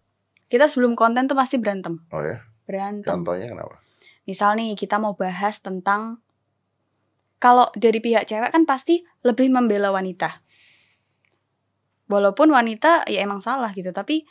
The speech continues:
Speaker 1: tapi kan cewek begini. Nanti dari pihaknya Marcel karena dia laki-laki,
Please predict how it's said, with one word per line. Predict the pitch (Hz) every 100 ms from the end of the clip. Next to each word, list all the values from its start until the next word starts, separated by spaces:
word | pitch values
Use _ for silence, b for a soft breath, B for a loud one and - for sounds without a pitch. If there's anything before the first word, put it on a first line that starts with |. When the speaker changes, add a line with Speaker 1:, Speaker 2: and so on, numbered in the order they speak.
| _ _
Speaker 1:
tapi | - 254
kan | 453
cewek | 440 381 440
begini. | 302 240 294 302 262 254 _
Nanti | 240 254 381 359
dari | - 240 233
pihaknya | 233 226 185 190
Marcel | 202 285 220
karena | 202 185 196
dia | 196
laki-laki, | 185 185 214 247 - 196